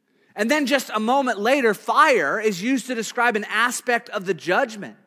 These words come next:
where the chaff of the wheat is burned up with unquenchable fire. This is one of those passages like, "We'll skip past." Like, it, it makes us uneasy.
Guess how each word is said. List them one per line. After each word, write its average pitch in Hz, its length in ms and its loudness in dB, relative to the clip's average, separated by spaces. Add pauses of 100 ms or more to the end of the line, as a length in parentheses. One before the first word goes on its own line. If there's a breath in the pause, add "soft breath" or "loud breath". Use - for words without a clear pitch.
(300 loud breath)
where 240 160 4
the 226 100 2
chaff 240 600 2
of 214 160 -8
the 208 100 2
wheat 240 380 -6
is 170 160 -12
burned 240 500 -4
up 226 320 2
with 202 180 -8
unquenchable 262 800 -4
fire. 143 380 -2
This 254 160 -8
is 254 140 -12
one 240 100 -8
of 220 80 -4
those 202 160 -4
passages 190 460 -6
like, 156 180 -12
"We'll 170 120 -18
skip - 280 -20
past." - 340 -20 (600 soft breath)
Like, - 340 -8 (600)
it, 175 40 -12
it 190 60 -6
makes 247 320 -2
us 214 180 -10
uneasy. 190 760 -6